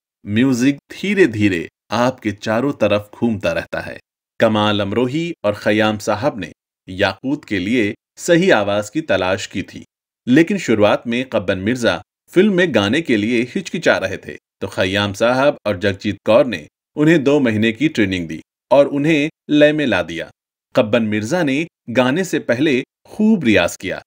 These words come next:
ताकि गाते वक्त कोई भी मुश्किल ना आए। संगीत की अधिकांश बैठकें और रिहर्सल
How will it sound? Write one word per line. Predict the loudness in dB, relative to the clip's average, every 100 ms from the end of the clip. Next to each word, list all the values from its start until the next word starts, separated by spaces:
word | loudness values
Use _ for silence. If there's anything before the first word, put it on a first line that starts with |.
| _
ताकि | -4 -4 -4
गाते | -2 -2 -2
वक्त | 0 -2 -2 _ _ _
कोई | 8 8
भी | 6 -4
मुश्किल | -4 -6 -6 -2
ना | -2 -2
आए। | -6 -10 _ _ _ _ _
संगीत | 0 4 4 2 0
की | 4
अधिकांश | 4 4 -2 -2 -2 -2
बैठकें | 0 0 -2 -8 -6
और | -4 -4
रिहर्सल | -2 0 0 0 -2